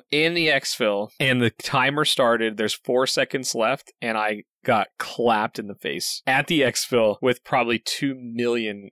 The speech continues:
rubles worth of stuff. I don't ever stop moving now when I'm near an exfil because I know that I just saw four seconds, and I just stood there,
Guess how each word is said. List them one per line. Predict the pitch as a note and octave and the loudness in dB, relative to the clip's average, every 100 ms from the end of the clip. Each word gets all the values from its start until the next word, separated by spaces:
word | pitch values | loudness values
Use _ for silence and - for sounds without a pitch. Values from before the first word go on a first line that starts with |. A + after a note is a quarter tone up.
| - | -12
rubles | A2+ A2+ G#2 G2 | -8 -4 -6 -6
worth | A2 G2+ - | -6 -6 -6
of | - | -8
stuff. | - G2+ D#2+ B2 | -4 -4 -4 -2
I | B2+ | 0
don't | C#3+ C#3+ | 0 0
ever | C3+ C3 C3+ | -2 0 -2
stop | - A#2+ A2+ | 0 0 0
moving | A#2+ A2+ G#2 | -2 -2 -4
now | G2+ F#2 F#2+ _ _ _ _ - | -6 -8 -12 _ _ _ _ -6
when | B2 A#2 A2 A2 | 0 0 0 -4
I'm | A2+ A2 | -6 -6
near | A2+ A2 | -4 -2
an | G#2 | 0
exfil | G2+ - - G#2 F#2+ | -2 -4 -4 -2 -2
because | G2+ G#2 A2+ G2 - _ _ _ | -6 -4 -4 -4 -8 _ _ _
I | - A#2+ | -2 -2
know | A#2 A#2+ A#2+ C3 | -2 0 2 4
that | B2+ A#2+ | 2 0
I | A2 A2 | 0 -2
just | A#2+ A2 - - - | -4 -4 -6 -10 -12
saw | - C3 A2+ | -2 0 0
four | - A#2+ | 0 0
seconds, | - D3+ - E3 - - - | 0 -2 -2 -4 -4 -6 -4
and | A2+ | -2
I | G#2+ | -2
just | G#2 G#2+ | -2 -4
stood | - C#3+ C3+ | -2 -2 0
there, | C#3+ C#3+ C#3+ | 2 2 -2